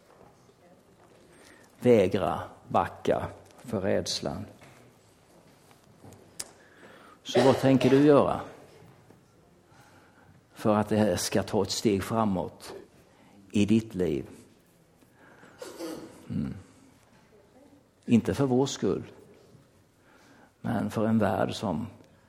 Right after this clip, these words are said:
är helt vilsen, som smädar livets väg. Det bara gör det så ont i hjärtat.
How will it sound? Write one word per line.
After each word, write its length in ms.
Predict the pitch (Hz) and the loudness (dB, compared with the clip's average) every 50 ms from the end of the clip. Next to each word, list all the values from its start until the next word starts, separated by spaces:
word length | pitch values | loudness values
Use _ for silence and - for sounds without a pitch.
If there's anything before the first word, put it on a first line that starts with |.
| _ _ _ _ _ _ - | _ _ _ _ _ _ -10
är 80 | - | -4
helt 320 | - 117 151 170 143 110 113 | 0 0 2 0 0 -2 0
vilsen, 680 | 127 151 139 98 - - - - 147 - 80 76 64 - - - - - - - - - - - - - | 0 2 2 0 -2 -4 -8 -4 -4 -4 -2 -4 -6 -6 -10 -16 -20 -20 -20 -20 -20 -20 -20 -20 -20 -16
som 220 | - - - 117 107 | -8 -4 -2 -2 0
smädar 880 | - - - - 123 135 135 120 107 98 90 90 101 107 117 117 117 101 | 0 -2 0 2 4 4 4 4 2 2 0 0 -2 -4 -4 -4 -6 -6
livets 580 | 101 113 123 117 117 117 117 120 - - - - | -2 0 0 2 0 0 -2 -4 -8 -8 -6 -4
väg. 420 | 95 110 110 110 104 104 - - - - _ _ - - - - - | -2 -2 -2 -4 -4 -6 -10 -18 -20 -20 _ _ -20 -20 -20 -14 -8
Det 80 | 120 | -4
bara 160 | 110 135 131 | 0 2 2
gör 180 | 127 120 123 123 | 2 4 2 2
det 140 | 110 120 107 | 0 0 -4
så 140 | - - - - | -4 -6 -6 -2
ont 400 | - 175 175 147 107 98 - - | 0 0 2 2 0 0 -2 0
i 60 | 120 | 4
hjärtat. 640 | 117 95 82 - - - - - - - - - - | 4 4 4 2 -2 -4 -4 -4 -4 -6 -12 -18 -20